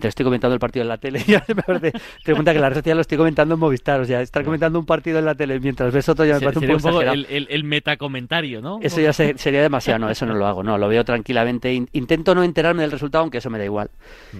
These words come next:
Speaker 1: Y cuando llegue a mi casa, como a la, el partido es a las cuatro y cuarto de la Real, ¿no? Pues llegaré a casa a las siete, pues me pongo el partido grabado tan a gusto, ¿no?
Speaker 2: Ujú. Que es un placer, como siempre. Gracias, Julio.
Speaker 1: Muy bien, un
Speaker 2: Un
Speaker 1: abrazo,
Speaker 2: abrazo
Speaker 1: hasta
Speaker 2: fuerte.
Speaker 1: luego.
Speaker 2: Julio Maldonado, Maldini, todos los viernes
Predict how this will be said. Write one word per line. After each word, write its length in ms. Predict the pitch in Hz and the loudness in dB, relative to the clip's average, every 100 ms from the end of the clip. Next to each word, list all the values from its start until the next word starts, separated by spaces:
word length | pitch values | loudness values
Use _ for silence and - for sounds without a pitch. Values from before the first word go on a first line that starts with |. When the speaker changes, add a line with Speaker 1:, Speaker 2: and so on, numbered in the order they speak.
| 80 | -8
Speaker 1:
Y 80 | 127 | -2
cuando 260 | 131 120 120 | 0 2 2
llegue 220 | 127 131 | 4 4
a 40 | |
mi 120 | 131 | 4
casa, 240 | 139 127 127 | 2 0 0
como 180 | 127 123 | 2 4
a 40 | |
la, 160 | 123 117 | 4 2
el 100 | 117 | -2
partido 220 | 113 110 139 | -4 -2 0
es 60 | |
a 40 | 151 | 0
las 80 | |
cuatro 160 | - 135 | 0 0
y 40 | |
cuarto 180 | 131 127 | 0 2
de 60 | 123 | 2
la 100 | 113 | 2
Real, 200 | 110 110 | 0 0
¿no? 100 | 143 | 0
Pues 160 | 123 - | -2 -4
llegaré 240 | 113 107 | -2 0
a 40 | 113 | 0
casa 180 | 123 127 | 0 0
a 40 | |
las 120 | 120 | 0
siete, 320 | - 143 151 | 2 2 2
pues 120 | 147 110 | 0 -2
me 100 | 101 | -2
pongo 160 | 104 | -2
el 60 | 104 | 0
partido 280 | 104 117 110 | 0 0 0
grabado 300 | 107 113 131 | 2 2 2
tan 120 | 117 | 0
a 40 | |
gusto, 280 | 104 117 - | -2 -6 -10
¿no? 140 | - - - | -12 -14 -8
Speaker 2:
Ujú. 200 | 92 85 73 - - - - _ _ | -6 -6 -10 -14 -18 -20 -20 _ _
Que 240 | - 147 156 | -4 -2 -4
es 140 | - | -6
un 80 | 151 | -6
placer, 240 | 147 135 | -4 -4
como 140 | 123 117 | -6 -6
siempre. 300 | 123 110 117 | -6 -6 -2
Gracias, 280 | 170 170 151 | -2 0 0
Julio. 320 | 180 160 110 - | 0 -2 -4 -4
Speaker 1:
Muy 100 | 160 | 0
bien, 240 | 175 180 | 2 0
un 80 | 151 | 0
Speaker 2:
Un 80 | 165 | 0
Speaker 1:
abrazo, 240 | 180 175 | 2 4
Speaker 2:
abrazo 100 | 175 156 | 2 0
Speaker 1:
hasta 20 | 160 | 2
Speaker 2:
fuerte. 160 | 160 | 2
Speaker 1:
luego. 260 | 175 170 170 | 2 2 0
Speaker 2:
Julio 200 | 254 247 | 0 -2
Maldonado, 400 | 226 190 196 175 | -2 0 0 0
Maldini, 380 | 165 185 175 151 | -2 -2 -4 -6
todos 560 | _ 226 247 220 175 | _ 4 6 4 0
los 160 | 151 139 | -4 -4
viernes 440 | 170 185 196 190 | -2 0 0 0